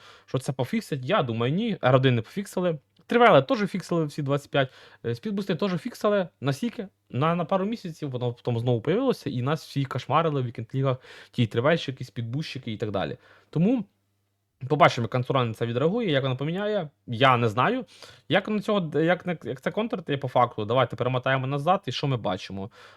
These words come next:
Ми бачимо, що я переключився на цього гравця. Якби я переключився на цього гравця, то, можливо б, я б це, не, можливо, це Решфорд, я б догнав би, бо тому що шанси були догнати, якщо подивимось, м, блін, тяжко, ось що даже в цьому моменті, да,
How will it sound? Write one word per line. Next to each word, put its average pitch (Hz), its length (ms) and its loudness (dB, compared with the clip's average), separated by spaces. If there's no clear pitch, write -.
Ми 131 80 2
бачимо, 160 340 4
що 151 140 0
я 147 60 4
переключився 123 560 -2
на 113 140 -4
цього 117 200 2
гравця. 101 380 -4
Якби 120 180 -2
я 175 80 4
переключився 135 520 -2
на 117 120 -2
цього 117 300 2
гравця, 113 440 2
то, 143 120 4
можливо 143 400 6
б, 202 80 -12
я 113 260 6
б 95 60 -6
це, 107 200 0
не, 120 280 -6
можливо, 127 400 2
це 110 140 -2
Решфорд, 147 340 2
я 120 200 4
б - 80 0
догнав 135 380 2
би, 117 180 0
бо - 60 -6
тому 107 140 -6
що - 80 -8
шанси 135 320 -2
були 123 180 0
догнати, 101 340 -2
якщо 104 420 -4
подивимось, 123 640 -2
м, 117 260 -2
блін, 113 240 -4
тяжко, 127 340 0
ось 135 80 -6
що 156 100 -4
даже 139 160 2
в - 20 -2
цьому 131 180 0
моменті, 123 340 0
да, 131 180 2